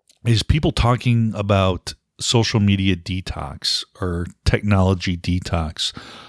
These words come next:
Um, people actually go, maybe on a Sunday, they'll, they'll take the whole day and either don't do anything with electronics or they'll limit their time, uh, how, when they can be on electronics.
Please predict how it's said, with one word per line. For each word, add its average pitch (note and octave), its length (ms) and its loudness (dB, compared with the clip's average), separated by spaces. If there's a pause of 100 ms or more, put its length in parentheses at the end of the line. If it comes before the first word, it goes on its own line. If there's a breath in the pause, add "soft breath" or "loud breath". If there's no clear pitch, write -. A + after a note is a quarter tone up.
(180 loud breath)
Um, F#2 260 -2
people G#2 300 4
actually G2 300 2
go, F#2+ 560 -2 (480 loud breath)
maybe A#2 240 0
on A2+ 100 0
a G#2+ 80 0
Sunday, G#2+ 720 2
they'll, F#2+ 320 0
they'll F#2+ 180 -2
take G2+ 220 -2
the G2 80 0
whole F#2 240 0
day F#2 580 0
and F#2 340 -2
either G2 320 2 (460)
don't A2 460 0
do G#2+ 160 4
anything G#2 360 4
with G2+ 140 2
electronics G2 800 2 (360 loud breath)
or G#2+ 160 2
they'll F#2+ 300 0
limit G2+ 300 2
their F#2+ 100 2
time, F#2+ 640 0 (640)
uh, F#2 280 -2
how, F#2 360 0
when F#2+ 240 0
they F#2 120 2
can F2+ 180 -2
be F#2 120 4
on F2 200 2
electronics. F2+ 800 -2